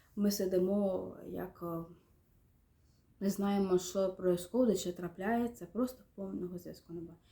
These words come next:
Як щось пробивалося, ми сиділи, читали новини. Я читала, звісно, про все, що трапляється зараз в Україні. Звісно,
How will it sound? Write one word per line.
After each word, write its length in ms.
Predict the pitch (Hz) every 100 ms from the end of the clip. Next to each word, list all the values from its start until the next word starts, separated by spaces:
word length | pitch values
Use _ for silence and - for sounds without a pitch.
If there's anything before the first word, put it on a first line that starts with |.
| _ -
Як 140 | 185
щось 160 | 233 233
пробивалося, 760 | - 190 - 247 269 226 -
ми 180 | 170 180
сиділи, 340 | - - 196 185
читали 280 | - 156
новини. 160 | 160 160 _ _ _ _ _ _ _ _ _ _ _ _ -
Я 180 | 196
читала, 420 | 185 - - - 165
звісно, 300 | 165 - -
про 180 | - -
все, 300 | - - 302
що 160 | 302 -
трапляється 600 | - 180 202 220 220 -
зараз 320 | 180 202 - 180
в 60 |
Україні. 580 | 180 - 175 180 180 202 _ _ _ _ _ _ _ _ _ _ -
Звісно, 640 | 440 - 214 214 190